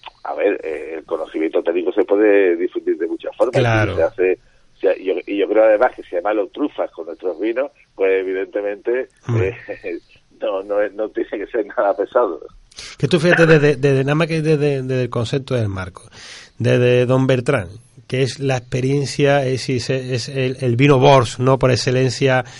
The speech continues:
Speaker 2: de,
Speaker 1: Sí.
Speaker 2: ahora después te vas a Ramiro, te vas a Willy, te vas contigo. Es decir, eh, eh, ese, ese, a mí me gusta mucho ver la, las diferencias de edades que hay, eh, eh, para compartir, ¿no? Que, que, que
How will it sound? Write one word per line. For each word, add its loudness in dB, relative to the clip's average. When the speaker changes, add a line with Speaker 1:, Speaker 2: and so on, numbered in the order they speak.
Speaker 2:
de, 2
Speaker 1:
Sí. -4
Speaker 2:
ahora 4
después 2
te 2
vas 4
a 4
Ramiro, 2
te -14
vas 4
a 4
Willy, -2
te -10
vas -4
contigo. 0
Es -4
decir, -4
eh, -4
eh, 0
ese, 0
ese, 0
a -2
mí 0
me 2
gusta 0
mucho -2
ver 2
la, -2
las -4
diferencias 0
de 4
edades 4
que 0
hay, 2
eh, -2
eh, -4
para 2
compartir, 2
¿no? 0
Que, -6
que, -4
que 0